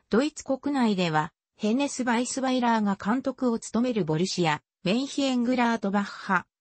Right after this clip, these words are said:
以下ボルシア・メンヒエングラートバッハとの二強時代に突入した。ベッケンバウアー擁するバイエルンは、ギュンター・ネッツァーやベルティ・フォクツらといった選手を擁して、攻撃的なサッ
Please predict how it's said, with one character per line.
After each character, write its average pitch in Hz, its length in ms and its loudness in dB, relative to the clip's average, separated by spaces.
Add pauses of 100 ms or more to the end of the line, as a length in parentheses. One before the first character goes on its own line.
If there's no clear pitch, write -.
以 269 100 -2
下 226 160 -2
ボ 175 160 0
ル 220 80 2
シ 294 220 -4
ア・ 254 100 0
メ 202 140 2
ン 269 80 -4
ヒ 269 140 -2
エ 277 100 2
ン 269 80 -4
グ 277 100 -2
ラ 269 160 -2
ー 247 40 -6
ト 277 120 0
バ 247 100 0
ッ - 40 -2
ハ - 260 -2
と 220 140 -2
の 254 100 2
二 180 160 2
強 220 260 0
時 226 140 -4
代 190 240 2
に 151 220 -2 (260)
突 165 240 -2
入 240 220 2
し - 120 -8
た。 - 200 -4 (400)
ベ 175 100 2
ッ 180 160 0
ケ 311 160 -2
ン 339 100 0
バ 330 140 2
ウ 302 140 2
ア 208 140 2
ー 170 40 -2
擁 190 220 0
す 302 180 -4
る 247 140 2
バ 208 160 2
イ 220 120 2
エ 214 60 2
ル 175 120 2
ン 160 80 2
は、 151 180 0 (200)
ギ 214 120 0
ュ 311 80 0
ン 294 80 -6
タ 254 220 -2
ー・ - 20 2
ネ 170 120 2
ッ 160 140 -4
ツ - 100 -2
ァ 277 120 2
ー 254 60 2
や 208 160 2
ベ 175 140 0
ル 220 120 -2
テ 247 140 -4
ィ・ - 20 -2
フ 202 160 -4
ォ - 20 -10
ク - 160 -18
ツ - 140 -2
ら 277 100 -2
と 220 160 0
い 202 60 0
っ 185 100 -6
た 170 140 -4
選 262 220 -2
手 226 180 0
を 170 80 4
擁 196 240 2
し - 120 -6
て、 156 220 -4 (240)
攻 254 220 2
撃 320 260 -4
的 277 260 -4
な 254 200 0
サ - 160 0
ッ 180 60 0